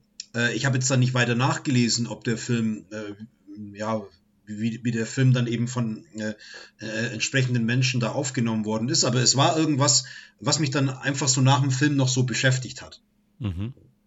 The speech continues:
Speaker 1: Ja.
Speaker 2: Also, ist ein interessanter Aspekt.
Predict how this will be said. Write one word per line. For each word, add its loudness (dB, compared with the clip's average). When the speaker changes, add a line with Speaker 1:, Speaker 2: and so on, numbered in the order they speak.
Speaker 1:
Ja. -8
Speaker 2:
Also, -2
ist -6
ein -2
interessanter 0
Aspekt. -4